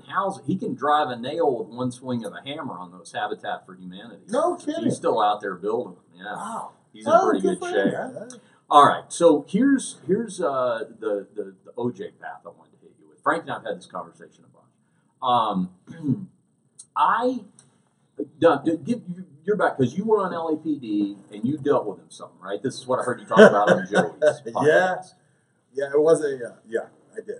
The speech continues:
Speaker 3: I was a fan.
Speaker 1: Yeah. Okay. And then, uh, but, but you guys were in the area of town where he would,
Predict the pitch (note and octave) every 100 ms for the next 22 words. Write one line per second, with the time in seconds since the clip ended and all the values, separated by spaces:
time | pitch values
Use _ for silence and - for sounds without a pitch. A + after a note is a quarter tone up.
0 | - C3+ C#3 A#2+ - G#2 - _ _ _
1 | - F#3 - - - - C#3+ C#3 - -
2 | _ _ C3+ C#3 D3 C#3 C#3 C3 B2+ A#2
3 | A2 G#2+ A2+ B2 B2 B2+ A#2+ A#2+ D#3+ E3+
4 | D#3+ D3 C#3 C3+ B2+ B2 B2 A#2+ B2 B2
5 | B2 A2+ - B2+ A#2 A2+ A2+ A2+ A2+ A2+
6 | A2+ A2 G#2 G#2 F#2+ F#2+ _ A2+ G#2+ G2+
7 | G2+